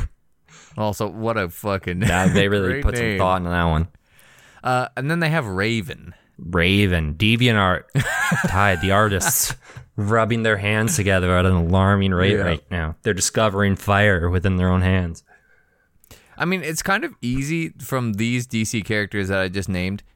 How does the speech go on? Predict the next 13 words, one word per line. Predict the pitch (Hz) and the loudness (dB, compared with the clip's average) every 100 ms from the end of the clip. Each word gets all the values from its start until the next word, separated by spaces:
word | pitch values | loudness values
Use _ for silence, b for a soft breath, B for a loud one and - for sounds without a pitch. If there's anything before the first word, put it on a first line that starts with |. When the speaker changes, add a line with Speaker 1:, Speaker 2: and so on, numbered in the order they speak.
| _ | _
Speaker 1:
to | - 123 117 - _ _ | -4 -2 -2 -4 _ _
pick | - 151 - - | -6 -6 -8 -6
out | 113 120 | -4 -4
what | 92 104 - | -6 -6 -6
class | - 117 113 - | -4 -2 -2 -4
they'll | - 82 | -6 -6
be. | 85 85 | -4 -6
Like, | 82 85 | -6 -8
Joker's | - 135 143 147 131 | -4 -4 -2 -4 -4
clearly | - 143 139 131 131 | -4 -2 -2 -2 -4
gonna | 123 123 | -2 -2
be, | 113 117 117 117 - _ _ - | -2 -2 0 -2 -6 _ _ -6
uh, | 92 90 85 | -2 0 -2